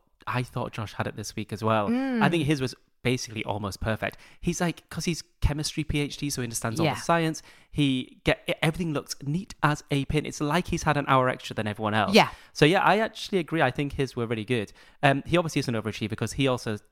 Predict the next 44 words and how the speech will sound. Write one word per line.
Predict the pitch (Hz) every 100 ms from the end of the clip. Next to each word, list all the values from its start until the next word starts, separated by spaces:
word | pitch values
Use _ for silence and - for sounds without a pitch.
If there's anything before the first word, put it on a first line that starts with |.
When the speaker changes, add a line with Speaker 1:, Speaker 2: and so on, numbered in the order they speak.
| -
Speaker 1:
exclaimed | 113 - 120 110
at | -
one | 113
point | 110 101 95
that | 110 - - -
he | 123
thought | 131 113
he | 113
could | 117
fit | - -
both | 110 107
in | 110
at | -
the |
same | - 101
time. | 101 104 98 123 -
Speaker 2:
Yes. | 196 202 - -
Speaker 1:
Which | - -
I | 123
definitely | 117 117 - 107
can't. | 104 95 -
Speaker 2:
<laughs> | - - - 151
Speaker 1:
Uh, | 135
but | 127 160
yeah, | 160 139
his | 185
was | 185
brilliant. | - 160 123
Tennis | - 160 160
themed, | - 147 147
strawberry | - 156 147 143
and |
cream, | - 139 135 135 120
very, | 131 147 139
very | 135
simple. | 127 135 120 123 117 117
Speaker 2:
Mm. | 196 185 170
Speaker 1:
Um, | 127 120 123 -
it | 165
was | 151 -
stunning | - - - - 165 160 151 151 -
from | 143
the | 143
inside. | 135 127 113 107